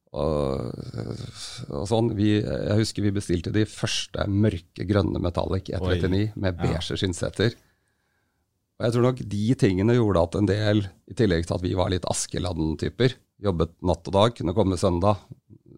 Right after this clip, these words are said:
Speaker 1: så, så hadde vi litt spennende biler, og det trakk nok noe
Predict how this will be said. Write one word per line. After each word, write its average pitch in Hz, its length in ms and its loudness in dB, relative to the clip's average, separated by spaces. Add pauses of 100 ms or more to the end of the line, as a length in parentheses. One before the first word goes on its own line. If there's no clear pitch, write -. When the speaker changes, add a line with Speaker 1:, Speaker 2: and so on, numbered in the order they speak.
(240)
Speaker 1:
så, 104 280 2 (480)
så - 220 0
hadde 98 140 2
vi 104 100 4
litt 110 200 0
spennende 92 480 2
biler, 101 320 2 (520)
og 98 120 -6
det 101 180 0
trakk - 420 -8
nok 92 200 -2
noe 85 220 2